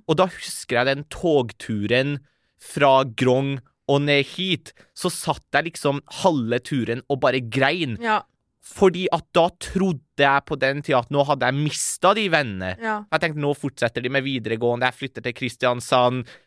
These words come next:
Speaker 1: Tenk sånn alle gangene vi spilte fotball,
Speaker 2: Ja.
Speaker 1: alle gangene vi feiret som idioter i garderoben. Liksom alt vi har gjort, følte jeg skulle gå i dass.
Speaker 2: Mm.
Speaker 1: Så da var det en til to uker etter det hvor jeg følte på sånn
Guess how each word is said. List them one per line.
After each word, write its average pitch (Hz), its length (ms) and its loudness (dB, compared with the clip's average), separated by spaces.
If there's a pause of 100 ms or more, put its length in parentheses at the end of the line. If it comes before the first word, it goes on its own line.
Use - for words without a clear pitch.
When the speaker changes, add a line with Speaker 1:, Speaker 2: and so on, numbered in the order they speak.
Speaker 1:
Tenk 143 300 -4
sånn 139 160 -2
alle 131 260 2
gangene 139 460 2
vi 139 100 -2
spilte 143 480 -4
fotball, 156 400 -4
Speaker 2:
Ja. 339 220 4
Speaker 1:
alle 147 260 2
gangene 143 300 -2
vi 139 100 -2
feiret 139 540 -2
som 143 100 -6
idioter 143 720 -2
i 147 80 0
garderoben. 139 960 2 (240)
Liksom 175 260 -4
alt 151 300 0
vi 156 80 4
har 165 80 2
gjort, - 220 -8 (100)
følte 139 400 2
jeg - 80 -6
skulle 131 240 -4
gå 127 180 2
i 127 60 2
dass. 113 400 0
Speaker 2:
Mm. 220 320 -10
Speaker 1:
Så 170 100 -2
da 185 140 2
var 170 260 4
det - 140 -2 (100)
en 156 320 2
til - 160 -6
to 156 300 -10
uker 139 420 -6
etter - 380 -4
det 127 80 0
hvor 131 160 0
jeg 135 80 -4
følte 120 480 -4
på 120 160 -6
sånn 110 300 -2